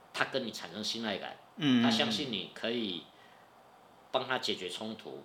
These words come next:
Speaker 1: 他相信你可以创造一个非常舒适、稳定、安全的环境，让他们展开对话。
Speaker 2: 嗯，嗯，嗯。
Speaker 1: 哦，所以信赖感，信赖感非常重要。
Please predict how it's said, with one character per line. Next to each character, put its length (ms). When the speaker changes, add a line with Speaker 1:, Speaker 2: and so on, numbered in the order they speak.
Speaker 1:
他 180
相 240
信 280
你 340
可 160
以 120
创 260
造 260
一 140
个 420
非 260
常 680
舒 260
适、 420
稳 180
定、 360
安 180
全 180
的 80
环 180
境， 200
让 160
他 140
们 160
展 220
开 120
对 160
话。 320
Speaker 2:
嗯， 100
嗯， 300
嗯。 120
Speaker 1:
哦， 220
所 140
以 20
信 220
赖 100
感， 320
信 220
赖 80
感 160
非 140
常 140
重 220
要。 200